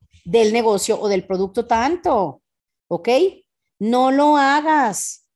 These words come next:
El objetivo siempre es edificar o hablar bien de esa herramienta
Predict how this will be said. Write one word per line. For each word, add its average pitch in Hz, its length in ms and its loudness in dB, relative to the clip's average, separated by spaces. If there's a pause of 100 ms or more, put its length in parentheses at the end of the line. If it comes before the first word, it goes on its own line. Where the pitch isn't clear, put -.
(600)
El 254 220 2
objetivo 277 680 0
siempre 262 680 2
es 233 240 -2
edificar 214 800 0
o 220 120 2
hablar 196 480 2
bien 208 380 -2
de 208 420 0
esa 208 400 0
herramienta 233 800 0